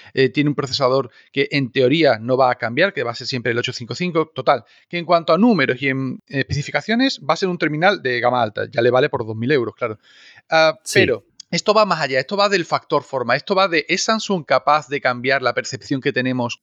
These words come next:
Speaker 1: de los smartphones actuales? Esto es, cada vez más grandes porque cada vez queremos más pantalla. Ellos dicen, "No, te voy a dar más pantalla,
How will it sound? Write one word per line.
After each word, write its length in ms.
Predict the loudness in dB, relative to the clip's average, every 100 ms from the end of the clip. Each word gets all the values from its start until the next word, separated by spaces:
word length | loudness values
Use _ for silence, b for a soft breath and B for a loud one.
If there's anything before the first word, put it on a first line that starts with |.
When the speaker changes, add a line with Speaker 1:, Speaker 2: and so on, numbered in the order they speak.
| _
Speaker 1:
de 220 | 0 2
los 160 | 2 0
smartphones 640 | -4 0 0 0 -2 -4 -4
actuales? 800 | -6 _ -2 2 2 0 -6 -6
Esto 380 | -6 _ 0
es, 240 | 2 -2 -10 _
cada 240 | 2 4
vez 260 | 4 0 -4 -10
más 380 | -2 -2 -2
grandes 420 | -2 -2 -2 -4 -4
porque 300 | -4 -4 0
cada 200 | 2 2
vez 140 | -2
queremos 380 | 0 0 0 -2
más 220 | -4 -4
pantalla. 540 | -2 -4 0 -2 -2 -4
Ellos 160 | -2 -4
dicen, 300 | -4 -4 0
"No, 200 | 0 -2 b b b
te 80 | 4
voy 80 |
a 60 | 4
dar 120 | 4
más 120 | 2 0
pantalla, 420 | 0 0 0